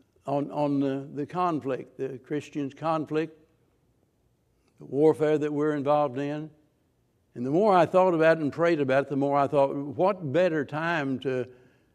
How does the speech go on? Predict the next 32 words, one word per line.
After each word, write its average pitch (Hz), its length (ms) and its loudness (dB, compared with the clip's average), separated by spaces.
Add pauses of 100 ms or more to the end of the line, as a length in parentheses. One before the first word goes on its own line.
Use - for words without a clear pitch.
(220)
to 131 80 -4
speak - 800 2
not 156 340 2
only 160 260 2
to 127 140 0
fathers, 156 480 0
but 135 220 -2
to 147 140 -4
everyone 143 680 0
about 151 360 -2
this 139 220 -4
matter? 151 380 -2
Because, 123 260 -6
Dad, 143 380 0
listen, 156 420 -4 (1400)
whether 160 300 2
you 160 220 4
like 160 260 2
it 143 140 0
or 147 80 2
not, 160 180 4
or 160 80 4
whether 147 260 0
you 156 180 0
understand 151 600 -4
it 113 100 -6
or 123 60 -4
not, 127 320 -4
you 160 320 -2
are 135 220 0
at 143 280 -4
war. 135 600 0